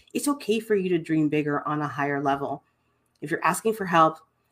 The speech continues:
if you're appreciating all the things that you've done and you're actually able to focus on some of those things that you want,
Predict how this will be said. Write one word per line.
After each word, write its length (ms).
if 100
you're 140
appreciating 400
all 140
the 80
things 200
that 100
you've 140
done 220
and 140
you're 180
actually 360
able 200
to 80
focus 420
on 160
some 260
of 120
those 260
things 400
that 180
you 140
want, 420